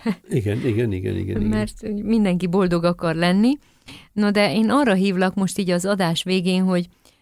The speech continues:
Speaker 2: azért imádkozzunk, hogy ezen a nagy héten nézzünk önmagunkba, és tekintsünk fel a keresztre, hogy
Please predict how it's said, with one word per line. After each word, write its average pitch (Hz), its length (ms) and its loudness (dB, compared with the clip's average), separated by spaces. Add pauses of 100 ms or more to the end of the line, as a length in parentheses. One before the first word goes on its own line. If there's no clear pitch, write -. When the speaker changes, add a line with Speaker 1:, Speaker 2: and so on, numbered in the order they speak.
(140)
Speaker 2:
azért 302 360 0
imádkozzunk, 185 680 0
hogy 180 280 -4
ezen 202 380 2
a 190 40 4
nagy 196 320 4
héten 160 640 -4 (480)
nézzünk 220 580 2
önmagunkba, 180 760 2 (400)
és - 300 -2 (140)
tekintsünk 262 580 2
fel 165 160 -2
a 160 80 0
keresztre, 160 600 -4
hogy 165 280 -2